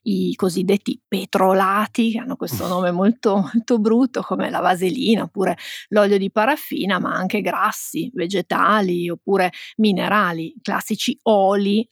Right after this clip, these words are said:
Speaker 1: hanno una funzione appunto occlusiva.
Speaker 2: Eh, sui petrolati poi ogni tanto saltano fuori, no? Alcuni video, reel sui
Speaker 1: Mm.
Speaker 2: social, eccetera, dove ti dicono: "Le creme coi petrolati sono il male assoluto", tutte queste cose qua.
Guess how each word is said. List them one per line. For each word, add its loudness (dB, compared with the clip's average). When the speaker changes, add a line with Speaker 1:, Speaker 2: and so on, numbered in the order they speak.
Speaker 1:
hanno -4
una -4
funzione -8
appunto -8
occlusiva. -4
Speaker 2:
Eh, 4
sui 4
petrolati 2
poi 0
ogni 0
tanto -2
saltano -2
fuori, -2
no? 0
Alcuni 2
video, 4
reel 4
sui -2
Speaker 1:
Mm. 2
Speaker 2:
social, 6
eccetera, -2
dove -2
ti -4
dicono: -2
"Le 2
creme 2
coi 2
petrolati 0
sono -2
il 0
male 2
assoluto", 4
tutte -4
queste -4
cose 0
qua. 2